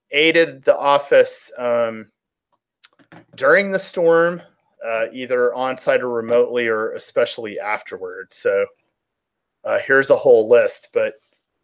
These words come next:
what becomes really critical when the storm is over with is the facility. You gotta get all, in the electronics, you gotta get all the systems back up. You have to get the facility back up and running, operational a hundred percent.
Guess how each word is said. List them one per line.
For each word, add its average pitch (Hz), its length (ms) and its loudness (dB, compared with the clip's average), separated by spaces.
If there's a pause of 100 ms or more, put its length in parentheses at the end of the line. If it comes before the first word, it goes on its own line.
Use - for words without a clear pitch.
(160)
what 127 200 4
becomes 160 440 -2
really 151 280 6
critical 135 800 6
when 120 140 0
the 113 80 -6
storm 131 440 -4
is 120 120 -8
over 123 320 0
with 104 380 -8
is - 460 -14 (280)
the - 80 -14
facility. 101 800 4 (760)
You - 80 -20
gotta 131 200 2
get 123 160 4
all, 123 160 4
in 139 160 -2
the 143 100 0
electronics, 123 760 0
you 120 60 -20
gotta 120 180 -2
get 113 120 -2
all 127 160 8
the 127 100 -2
systems - 580 -12
back 113 320 -2
up. 113 220 2 (600)
You 113 100 -16
have 147 240 0
to 127 100 -12
get 120 160 -6
the 123 100 -2
facility 123 680 2
back 117 340 -4
up 113 160 0
and 104 140 -14
running, 110 460 -12
operational 104 720 -10
a 101 60 -14
hundred 98 240 -16
percent. 113 500 -4